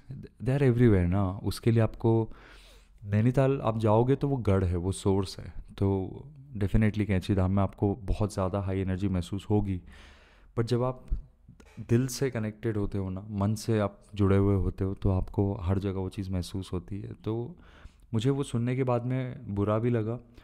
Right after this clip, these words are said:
और ऐसा भी लगा कि कुछ तो था कि बाबा जी suddenly सामने आए उस दिन उस कंप्यूटर पे। मैं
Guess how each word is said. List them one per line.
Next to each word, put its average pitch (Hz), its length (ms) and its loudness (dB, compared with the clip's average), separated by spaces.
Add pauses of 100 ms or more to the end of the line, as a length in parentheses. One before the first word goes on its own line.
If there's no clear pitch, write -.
(920)
और 107 380 2 (500)
ऐसा 113 240 2
भी 123 120 6
लगा 117 240 2
कि 123 420 -10 (200)
कुछ - 260 -6
तो 127 120 0
था 127 440 -10 (260)
कि 110 80 -6
बाबा 98 320 -2
जी 104 400 -6
suddenly 101 640 -2
सामने 95 420 -2
आए 95 260 0 (920)
उस 92 200 -6
दिन 98 180 2
उस - 540 -8
कंप्यूटर 95 340 0
पे। 101 220 -2 (1080)
मैं 101 420 2